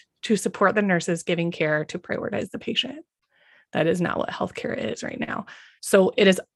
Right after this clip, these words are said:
always in our face, even those little, like, I won't call them microaggressions, um, because those are, I just think that word is reserved for, um, other topics, specifically <laughs> racism, but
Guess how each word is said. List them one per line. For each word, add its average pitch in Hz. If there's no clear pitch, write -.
always 220
in 196
our 170
face, -
even 220
those 190
little, 180
like, 156
I 202
won't 185
call 190
them 170
microaggressions, 165
um, 165
because 165
those 156
are, -
I 190
just 185
think -
that -
word 165
is 160
reserved 160
for, 170
um, 160
other 202
topics, 175
specifically 180
<laughs> 151
racism, 170
but 190